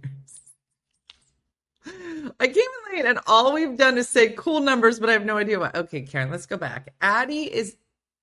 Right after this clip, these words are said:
sleeping with the enemy. The enemy is her husband. I'm sure he's lovely, but he has O C D. And she made a comment and said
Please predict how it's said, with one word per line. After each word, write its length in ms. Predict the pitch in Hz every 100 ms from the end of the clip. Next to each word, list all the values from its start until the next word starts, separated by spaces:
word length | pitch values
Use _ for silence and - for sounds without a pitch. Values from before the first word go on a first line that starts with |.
| _ _ _
sleeping 380 | - 170 147 143
with 100 | 139
the 100 | -
enemy. 320 | 98 98 - _ _ _ _ _ _
The 120 | 160
enemy 260 | 160 156 156
is 100 | 143
her 100 | 139
husband. 480 | 117 113 - - 135
I'm 80 | 147
sure 160 | 135 165
he's 160 | 165
lovely, 540 | 135 104 117 113 120 - _ _ _ _ _ _ _
but 100 | 143
he 60 | 139
has 140 | 127
O 60 | 131
C 160 | 127 135
D. 260 | 135 135 _ _ _ _ _
And 360 | 175 170 156 151 - _ _
she 580 | - - - 233 240 254
made 220 | 208 196
a 40 | 175
comment 540 | - 147 143 135 135 139
and 140 | 143
said 600 | 139 151 143 131 131 135